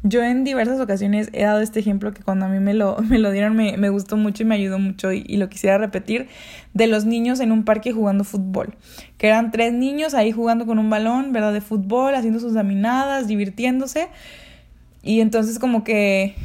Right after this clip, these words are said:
llega otro niño así súper, <laughs> eh, random, les pregunta, ¿no? "Oigan, ¿ustedes qué harían si el, si hoy en la noche se acabara el mundo? O sea, hoy en la noche nos vamos a morir todos, ¿no?".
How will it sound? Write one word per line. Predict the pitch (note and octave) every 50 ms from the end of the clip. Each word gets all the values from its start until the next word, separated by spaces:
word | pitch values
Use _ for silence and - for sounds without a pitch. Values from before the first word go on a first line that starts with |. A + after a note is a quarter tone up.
| - - - - -
llega | - G#3 A#3 A#3 A3+ A3+ A#3 A#3+
otro | A#3+ A#3 A#3+ B3 B3+
niño | C4 C4+ C4+ C4 C4+ C4+ C#4 C#4 C4+ C4+ - - - - - - - G#3+ G3 - - -
así | - A3 G3+ G3+ A3 A3 A3
súper, | G#3+ - - A3 - - - G3 G3 F#3+ F#3+ F#3+ G3 G#3
<laughs> | G#3 A3
eh, | A#3+ - - - - G3+ G3 - - -
random, | G3+ G3 G3 G3+ G3+ G#3 G#3+ A3 A3+ A#3+ B3+ B3+ - - - - - - - -
les | - G3+ G#3+ G#3 G3+
pregunta, | G#3 - G#3 G3+ G3 G#3 G#3+ G3+ G#3 G3+ G3
¿no? | G3 G3 G3 G3
"Oigan, | G#3 A3+ B3+ C4 C4+ C4 B3 A#3 A3 -
¿ustedes | - A3+ A3 - C#4 D4+ D#4+ E4+ F4+ F#4 F#4+ F#4 - -
qué | - - C#4
harían | C#4 C#4 C#4+ C#4+ D4+ D#4 D#4+ E4 F4 F#4 - - - - -
si | - - - A3 G#3 G#3 G#3 G#3+
el, | G#3 G3+ G#3+
si | - - - A3 A3 A3 G#3+ G#3 G#3 G3+ G#3 G3+ G3 G3+ - -
hoy | - G#3 A3 B3+
en | C4+ C4+
la | B3+ A3
noche | G3+ G#3+ A#3 A3+ - D4+ D#4+ F#4+ - - - - - - - - - _
se | - - A3+
acabara | A3 A3 G3+ G3 G3 G3 G#3
el | G#3+
mundo? | G#3+ G3+ G3 F#3+ - -
O | F#3+
sea, | G3 G3+
hoy | G3 G3 G3+ G#3+
en | A3+ B3
la | B3
noche | A3+ G#3+ G#3 G#3+ - B3+ C4 C4+ C#4+ - - - _ _ _
nos | G#3 G3+ G3+ G3+ F#3+
vamos | G3+ G3 F#3+ G3+ G#3 -
a | A3+
morir | G#3 A3+ G3+ F#3+ G3+ G3 F#3
todos, | - - - - - G#3+
¿no?". | G#3 G#3+ A3+ B3+